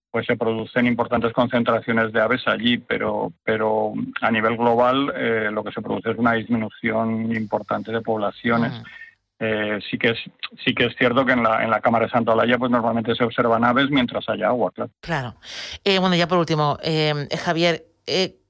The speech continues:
Speaker 2: ¿qué haría falta o, o cuánto tiempo debería de, de llover de manera continua? No sé si tenéis algún tipo de cálculo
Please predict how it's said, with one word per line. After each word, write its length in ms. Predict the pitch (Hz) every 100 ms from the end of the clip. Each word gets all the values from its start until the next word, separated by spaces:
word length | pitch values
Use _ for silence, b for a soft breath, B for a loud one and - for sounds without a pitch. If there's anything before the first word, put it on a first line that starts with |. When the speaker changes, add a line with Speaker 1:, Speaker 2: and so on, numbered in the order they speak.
| -
Speaker 2:
¿qué 80 | 208
haría 200 | 208 208
falta 460 | - 185 190 220
o, 120 | 190 165
o 340 | 165 165 -
cuánto 400 | 180 190 185 196
tiempo 420 | 196 185 175 180
debería 400 | 170 165 165 180
de, 380 | 170 165 160 139
de 240 | - 185 180
llover 360 | 170 170 185
de 80 | 180
manera 300 | 165 165 165
continua? 600 | 165 160 160 170 170 170
No 120 | 170
sé 100 | 156
si 100 | 156
tenéis 260 | 170 170 156
algún 200 | 160 160
tipo 200 | 151 151
de 120 | 147
cálculo 540 | - 160 156 170 160